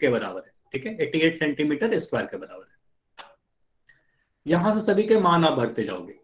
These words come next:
तो टू के मान टू रख दिया, पाई का मान आपने बाईस बटा सात रखा, आर का मान नहीं पता तो आर ही छोड़ दिया,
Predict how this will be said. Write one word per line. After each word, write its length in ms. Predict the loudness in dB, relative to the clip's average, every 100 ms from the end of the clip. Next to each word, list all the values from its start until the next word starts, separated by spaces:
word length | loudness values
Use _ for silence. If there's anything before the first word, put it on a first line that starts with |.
| -10
तो 60 | -8
टू 240 | 0 0
के 120 | 2 0
मान 220 | 0 2
टू 160 | 2
रख 160 | 2 2
दिया, 160 | 0 -2 -4 _ _ _ _ 0
पाई 180 | 2 2
का 120 | 2
मान 140 | 0
आपने 280 | 0 0 0
बाईस 280 | 2 2 2
बटा 240 | -2 -2 -2 -4
सात 380 | -10 -2 0 0
रखा, 280 | -4 -12 -20 _ _ _ _ _ _ _ -2
आर 240 | 6 6 6
का 100 | 4
मान 200 | 4 2
नहीं 220 | 0 0
पता 240 | 0 0
तो 140 | 0 2
आर 240 | 4 4
ही 80 | 2
छोड़ 200 | 2 2
दिया, 220 | 2 -2